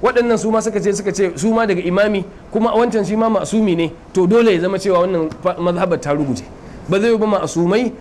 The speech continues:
guda biyu ko guda ɗaya su fidda maganganu irin waɗannan da tanakuzi, a ce wannan shine imami, wannan kuma shine imami. Babu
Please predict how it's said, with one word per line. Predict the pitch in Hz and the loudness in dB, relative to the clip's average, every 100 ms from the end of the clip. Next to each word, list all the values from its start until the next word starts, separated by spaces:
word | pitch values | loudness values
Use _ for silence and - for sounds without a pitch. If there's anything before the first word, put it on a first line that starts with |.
| - | -8
guda | 151 160 196 | -2 2 2
biyu | 208 233 254 - - | 2 0 0 -4 0
ko | 202 208 | 2 2
guda | 175 180 175 | 2 0 2
ɗaya | 180 175 - - | 0 0 -6 -8
su | 170 | -6
fidda | 147 202 185 | -2 -2 0
maganganu | 160 156 151 160 170 | 0 0 2 0 0
irin | 196 170 | 0 2
waɗannan | 175 160 170 160 - - | 2 2 2 0 -4 -8
da | 147 | -4
tanakuzi, | 151 151 165 170 156 170 160 | -2 0 0 0 0 0 -2
a | |
ce | 170 | 0
wannan | 165 175 160 | 2 2 0
shine | 151 170 | 0 -2
imami, | 139 151 226 214 202 - | -2 0 0 0 -6 -10
wannan | - 175 165 | -2 0 0
kuma | 156 160 | 0 -2
shine | 156 170 135 | 0 -2 0
imami. | 147 165 156 127 - - | 0 2 0 -4 -14 -12
Babu | 139 175 170 156 | -2 0 2 0